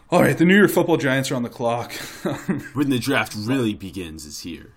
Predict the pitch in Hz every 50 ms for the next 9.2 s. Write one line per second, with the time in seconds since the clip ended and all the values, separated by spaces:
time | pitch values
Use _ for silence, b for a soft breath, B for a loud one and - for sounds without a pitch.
0 | _ _ 143 147 151 147 143 143 127 123 120 135 143 147 160 156 151 147 143 -
1 | 98 127 135 B B B B B B B - - 135 151 165 160 - 170 151 131
2 | 117 135 135 143 151 147 - 143 - - - - 107 110 113 - 131 120 120 113
3 | - - - 110 107 107 107 104 104 110 107 107 107 104 104 107 101 101 98 95
4 | - 107 113 113 110 104 101 101 104 107 101 104 107 104 101 - b b b b
5 | b b b b - - - 131 131 123 123 123 127 131 135 - 143 135 127 -
6 | 127 120 - 131 123 117 113 107 - - _ _ - 113 110 - - 117 117 -
7 | 123 117 107 107 107 104 - - 110 104 - 101 104 104 104 104 110 107 95 101
8 | 101 104 110 113 - - - - 107 104 107 104 104 104 104 104 - - 101 101
9 | 101 98 95 -